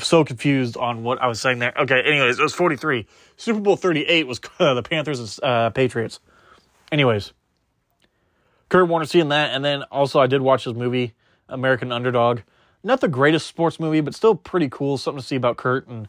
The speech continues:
how he came up, how he met his wife, and, uh, what it was like going through the Arena League and the Canadian League and stuff like that. The Arena League was really where he got it going. So that was, that would be my favorite.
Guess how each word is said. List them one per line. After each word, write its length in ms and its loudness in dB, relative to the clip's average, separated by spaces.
how 140 -6
he 120 0
came 180 -4
up, 140 -2
how 80 -2
he 60 -4
met 140 -4
his 120 -2
wife, 400 0
and, 300 -12
uh, 260 2
what 180 2
it 40 4
was 140 0
like 220 2
going 240 -4
through 140 -4
the 420 -2
Arena 280 2
League 320 2
and 100 0
the 40 -4
Canadian 340 -4
League 140 -2
and 80 -2
stuff 180 -4
like 140 -2
that. 200 -2
The 80 2
Arena 240 6
League 160 6
was 120 4
really 220 4
where 160 4
he 100 2
got 160 4
it 80 -4
going. 360 -2
So 380 -4
that 80 6
was, 100 6
that 200 4
would 100 4
be 60 -4
my 200 4
favorite. 400 2